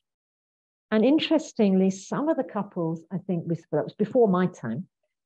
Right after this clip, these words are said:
but some of the couples we supported were actually quite disappointed that we changed our name,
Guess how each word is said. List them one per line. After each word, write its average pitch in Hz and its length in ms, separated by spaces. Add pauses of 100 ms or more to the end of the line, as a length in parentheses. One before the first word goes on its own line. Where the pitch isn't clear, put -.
(260)
but 135 80
some 302 160
of 339 60
the 302 60
couples 220 340
we 202 100
supported 190 480
were 202 140
actually 226 380
quite 220 360
disappointed 208 800
that - 120
we 208 120
changed 208 420
our 196 100
name, 170 420